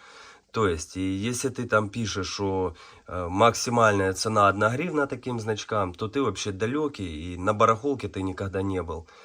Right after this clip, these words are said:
Не знаю, смотришь, может, каких-то там странных блогеров. Ну, это такое. В общем, если ти вважаєш, що по гривні значки — це нормальна ціна,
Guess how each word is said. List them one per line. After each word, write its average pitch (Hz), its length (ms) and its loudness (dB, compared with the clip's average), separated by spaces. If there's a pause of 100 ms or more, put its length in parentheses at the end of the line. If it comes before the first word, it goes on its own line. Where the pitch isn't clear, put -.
(200)
Не 98 240 -6
знаю, 95 300 4
смотришь, 107 440 -2
может, 101 280 -2
каких-то 98 440 -6
там 90 240 -2
странных 104 480 0
блогеров. 104 540 0 (400)
Ну, 135 420 2
это 98 280 -4
такое. 80 460 -8 (340)
В 95 140 -6
общем, - 500 -4
если 110 560 -4 (240)
ти 107 280 -2 (560)
вважаєш, 113 600 6
що 104 160 -4
по 107 120 2
гривні 104 460 -2
значки — 101 720 -2
це 101 80 -2
нормальна 104 500 2
ціна, 143 460 -2